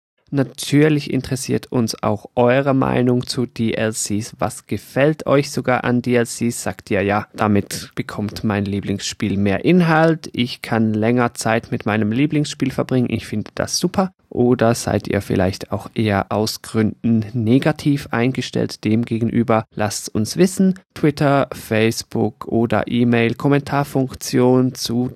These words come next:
diesem Podcast. Alles ist möglich. Meldet euch einfach. Zum Schluss möchte ich noch mal schnell die Shownotes nennen zu diesem Podcast. Die könnt ihr finden entweder direkt bei euch im Player, wenn der schlau genug ist, oder sonst natürlich auch im Web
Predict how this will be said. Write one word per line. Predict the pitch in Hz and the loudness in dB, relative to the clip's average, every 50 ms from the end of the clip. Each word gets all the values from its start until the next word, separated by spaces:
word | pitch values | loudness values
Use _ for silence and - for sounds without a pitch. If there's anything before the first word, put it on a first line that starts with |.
| - | -8
diesem | - 120 110 113 113 - - 117 113 117 117 117 | -6 -6 -4 -4 -6 -6 -4 -4 -2 -2 -2 -4
Podcast. | - - - 110 104 - - - - - 110 104 104 107 110 - - - - - _ | -6 -8 -6 -6 -6 -8 -10 -14 -8 -2 0 0 2 0 0 -2 -6 -8 -10 -10 _
Alles | - 117 107 107 110 110 113 - - | -2 0 2 2 2 0 0 -4 -6
ist | - - - - - | -10 -12 -12 -8 -2
möglich. | 123 147 175 185 185 180 175 - - - - | 2 2 2 2 2 0 -2 -2 -4 -12 -8
Meldet | - 120 107 98 101 104 101 - - | -2 0 2 2 2 2 0 -2 -2
euch | - - 98 104 - - - | 0 0 0 0 -2 -4 -2
einfach. | - - - - - - - - - - _ _ _ _ _ _ _ _ _ _ - - | 0 0 0 0 -2 -4 -4 -6 -8 -14 _ _ _ _ _ _ _ _ _ _ -8 -2
Zum | - 165 156 165 | 2 2 2 4
Schluss | - 185 180 208 - - | 4 4 4 4 4 4
möchte | 156 151 170 - 127 | 2 2 2 0 -2
ich | 123 - | -2 -2
noch | 143 127 - | -2 -2 0
mal | 123 113 107 | 2 2 0
schnell | - - - 107 101 | 0 0 -2 -2 -2
die | 98 107 104 | -2 -4 -6
Shownotes | - - 147 147 170 180 180 170 160 165 165 - - - - | -2 0 2 4 4 4 4 4 2 2 0 -2 -4 -2 0
nennen | 120 117 113 113 127 143 147 143 143 | 2 2 4 4 4 4 2 0 0
zu | 147 147 | -2 -4
diesem | 131 131 120 123 110 - | -4 -4 -2 -4 -4 -2
Podcast. | - 160 151 151 - - - 160 147 151 160 - - - - - - - - - - _ - | 0 0 0 -2 -4 -4 -2 0 0 0 0 -2 -6 -8 -8 -8 -8 -8 -8 -10 -14 _ -6
Die | 135 131 131 | -4 -4 -4
könnt | - - - 131 127 131 - - | -6 -6 -4 -4 -4 -4 -4 -4
ihr | 131 117 - | -4 -4 -4
finden | - - 127 117 - _ - 123 113 - | -4 -4 -4 -4 -2 _ -2 -2 -2 0
entweder | 120 117 127 - - 120 110 - 104 107 | 0 -2 -2 -2 -2 -2 0 0 0 0
direkt | - - 113 110 101 107 110 - - - | -2 -2 -2 -2 0 0 -2 -4 -6 -4
bei | - 110 101 - | -2 -2 0 2
euch | - 104 107 - | 2 0 0 -2
im | - 110 110 104 | -4 -6 -6 -6
Player, | - - 127 143 165 170 170 147 | -4 -2 0 0 2 2 0 0
wenn | 131 131 131 | 0 0 0
der | 127 131 120 | 0 0 -2
schlau | 117 - - 123 104 98 101 | -2 -2 -2 0 2 2 2
genug | - - 120 135 156 175 - | 2 0 0 2 0 0 -2
ist, | - - 165 160 - - - - | -4 -4 -4 -4 -4 -4 -8 -4
oder | - 139 139 147 151 143 | 2 2 4 4 4 2
sonst | - 131 123 131 131 - - | 0 0 0 -2 -2 -4 -4
natürlich | 113 - - 110 104 104 101 - - | -6 -4 -2 -2 -4 -4 -4 -4 -2
auch | 104 101 - - | -2 -2 -2 -4
im | - 107 104 107 | -6 -6 0 2
Web | 143 170 196 - - - | 4 4 4 2 -4 -16